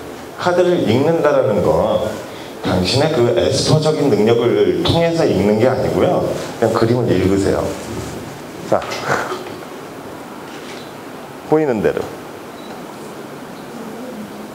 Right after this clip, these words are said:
응? 아, 안 보여? <laughs> 아, 나 참. 한겨울에.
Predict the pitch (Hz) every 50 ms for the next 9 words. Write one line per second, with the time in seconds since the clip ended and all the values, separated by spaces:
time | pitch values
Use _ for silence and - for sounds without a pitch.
0 | - - - - 220 226 226 - - - - - - - - - - - - -
1 | - - - - - - - - - - - - - - - - - - - -
2 | - - - - - - - - - - 156 165 139 127 123 151 165 185 185 175
3 | 160 170 - 302 - - - - - - - - - - - 202 - - - 277
4 | 320 - - - 262 247 - 233 214 - - - - - - - - - - -
5 | - - - - - - - - - 135 180 240 269 277 277 277 262 220 - 92
6 | - - - - - - - - - - - - - - - - - - - -
7 | - - - - - - 202 196 - 185 170 139 104 - 110